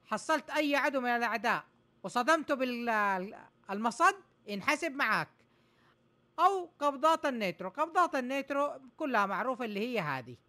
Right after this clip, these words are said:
إذا دمجت العدو بهذه ينحسب معك. فأنت عندك ثلاثة خيارات، اختار منها اللي يعجبك. أهم شيء تدمج الأعداء خمسمية دمج، فينحسب معك التحدي. حطوا ببالكم شيء واحد،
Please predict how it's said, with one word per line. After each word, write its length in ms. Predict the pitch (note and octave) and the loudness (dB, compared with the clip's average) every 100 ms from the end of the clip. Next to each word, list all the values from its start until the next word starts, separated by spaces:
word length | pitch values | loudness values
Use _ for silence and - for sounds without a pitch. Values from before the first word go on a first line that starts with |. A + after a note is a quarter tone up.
| _ _ | _ _
إذا 160 | A3 G#3 | -10 -6
دمجت 420 | G#3 B3 C4+ - | -2 -2 -2 -2
العدو 320 | A3 G#3+ A3+ | -2 -2 -2
بهذه 500 | G3 G#3 D4 E4+ F#4+ - _ _ _ | -2 0 0 0 -4 -6 _ _ _
ينحسب 440 | A#3+ A#3 B3+ - F3 | -8 -2 -2 -2 -6
معك. 240 | E3 D3 - | -6 -6 -6
فأنت 260 | D4 D#4 | -6 -4
عندك 320 | C#4+ D#4 C#4 - | -4 -4 -4 -4
ثلاثة 300 | C4 D4 C#4+ | -2 -2 -2
خيارات، 520 | - A3 A3+ C#4 F#4 - _ _ | -8 -4 0 2 2 0 _ _
اختار 360 | E4+ - F4 E4 | -10 -4 0 0
منها 280 | D#4+ E4 D#4+ | 0 -2 -2
اللي 160 | C4+ | 0
يعجبك. 420 | A3+ D#3+ C#3+ B2+ - _ _ _ _ - | 0 -2 -6 -12 -14 _ _ _ _ -2
أهم 240 | C4 F4+ | 2 2
شيء 220 | E4 D#4+ B3 | 0 -6 -4
تدمج 420 | B3+ E4+ E4 D4 | -2 -2 -2 -2
الأعداء 520 | D4 C#4 C4+ F#4+ F#4+ - _ | 0 0 2 2 2 -4 _
خمسمية 480 | - C4+ - E4+ E4+ | -8 -6 -6 -2 -2
دمج، 360 | C4+ G3 E3 C3 _ _ _ | 0 -4 -4 -8 _ _ _
فينحسب 540 | C4+ D4 B3+ D4 D4 A#3 | -4 -2 -2 -2 -2 0
معك 280 | C4+ C#4+ | 0 0
التحدي. 580 | B3 - - G3+ C#3+ C3 - _ _ | -2 -6 -6 -6 -6 -12 -14 _ _
حطوا 320 | - D#4+ D#4+ D#4 | -2 -2 0 0
ببالكم 440 | D#4+ E4 D#4 D4 | 2 2 2 -4
شيء 240 | - D4+ | -4 -2
واحد، 420 | B3+ B3+ A3 D4 | 2 2 0 -4